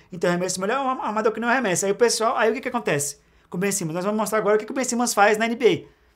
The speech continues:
Vamos mostrar o que o Ben Simmons faz na N B A aí no, no, no, nos jogos. O pessoal faz, pega os vídeos do Ben Simmons e coloca na, e coloca na internet e, né, edita os lances dele e faz isso aí, ó. Olha o que acontece quando o cara não arremessa bem, quando o cara não tem a bola de três pontos.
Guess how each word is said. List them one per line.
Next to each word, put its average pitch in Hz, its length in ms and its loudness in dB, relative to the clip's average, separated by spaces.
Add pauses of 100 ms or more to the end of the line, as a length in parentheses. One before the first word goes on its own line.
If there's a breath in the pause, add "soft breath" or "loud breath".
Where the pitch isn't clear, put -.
(160 loud breath)
Vamos 180 140 -8
mostrar 202 160 -2
o - 20 -14
que 202 40 -12
o - 20 -10
Ben 208 80 2
Simmons 208 180 -4
faz 202 180 0 (140)
na 180 140 -2
N 190 100 -6
B 180 260 0
A 180 40 0
aí 180 180 0
no, 196 100 -4
no, 190 280 -4
no, 185 100 -8
nos 190 160 -4
jogos. 147 200 2
O - 20 -14
pessoal 175 180 -4
faz, 196 240 0 (400 loud breath)
pega 185 180 2
os 185 120 2
vídeos 180 180 -4
do 190 60 -2
Ben 233 100 2
Simmons 320 500 -4 (480 soft breath)
e 214 60 -18
coloca 233 260 0
na, 240 140 -2 (180)
e 247 80 -12
coloca 196 360 0
na 196 60 -2
internet 220 540 -2
e, 190 160 -6
né, 175 200 0
edita 175 200 -4
os 170 60 -8
lances 185 180 -4
dele 220 240 -2
e - 60 -20
faz 254 200 0
isso 311 100 -4
aí, 294 120 -4
ó. 156 120 -2 (420 soft breath)
Olha 196 120 4
o - 20 8
que 220 60 4
acontece 214 280 0
quando 202 140 -2
o - 20 -10
cara 185 220 2
não 180 80 0
arremessa 175 320 2
bem, 151 180 0
quando 175 140 -6
o 170 40 -6
cara 170 140 0
não 165 80 -4
tem 170 100 -2
a 160 60 0
bola 156 460 0
de 151 240 -8
três 151 200 -4
pontos. - 360 -12